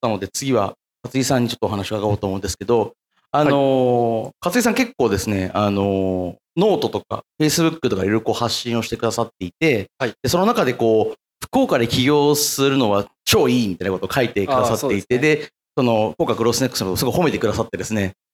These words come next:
Speaker 1: 事務局は非常にこう喜んで読んでるんですけど、その上で、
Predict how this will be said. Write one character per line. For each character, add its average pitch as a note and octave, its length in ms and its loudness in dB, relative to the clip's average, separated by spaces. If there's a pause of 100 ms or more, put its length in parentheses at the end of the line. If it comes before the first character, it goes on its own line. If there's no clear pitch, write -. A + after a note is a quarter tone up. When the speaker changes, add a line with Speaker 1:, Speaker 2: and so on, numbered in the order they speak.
Speaker 1:
事 C3 80 2
務 D3 80 2
局 D3+ 160 0
は D3+ 60 4
非 D3 140 2
常 F3 160 4
に F3+ 80 2
こ E3 160 2
う D3 40 4
喜 D3 80 4 (200)
ん A#2+ 60 0
で G2+ 60 0
読 G#2+ 140 2
ん G#2 40 -2
で F#2+ 80 -2
る F2+ 80 -8
ん F2+ 60 -8
で - 80 -14
す - 100 -10
け G2+ 100 -8
ど、 A#2+ 300 0 (420)
そ F3+ 60 0
の G3+ 140 4
上 A3+ 140 4
で、 D#3 400 2